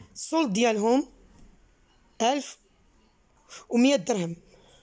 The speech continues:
اثنين وعشرين ألف ريال. دارة كبيرة، ولا تقسمت غتقسم في النص، حتى الثمن غيتقسم في النص. آه، الأثمنة اللي حطيت لكم راه همزة، ما كايناش،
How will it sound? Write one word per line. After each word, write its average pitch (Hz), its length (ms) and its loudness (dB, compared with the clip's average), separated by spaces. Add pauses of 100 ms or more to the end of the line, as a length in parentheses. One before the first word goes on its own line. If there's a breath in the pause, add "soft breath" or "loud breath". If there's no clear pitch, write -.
(680 loud breath)
اثنين 277 180 2
وعشرين 240 280 -2
ألف 226 140 -6
ريال. 185 220 2
دارة 214 180 2
كبيرة، 247 600 2 (420 loud breath)
ولا 226 160 2
تقسمت 262 520 -8
غتقسم - 420 -8
في 247 100 -8
النص، 220 500 -2
حتى 254 100 -4
الثمن 247 360 0
غيتقسم 220 440 -4
في - 100 -10
النص. 185 360 -4 (760 soft breath)
آه، 185 300 -8 (160)
الأثمنة 226 500 -2
اللي 220 140 -2
حطيت - 320 -4
لكم 220 220 -2
راه 214 100 0
همزة، 185 420 0 (1160)
ما 208 100 -2
كايناش، 202 500 -2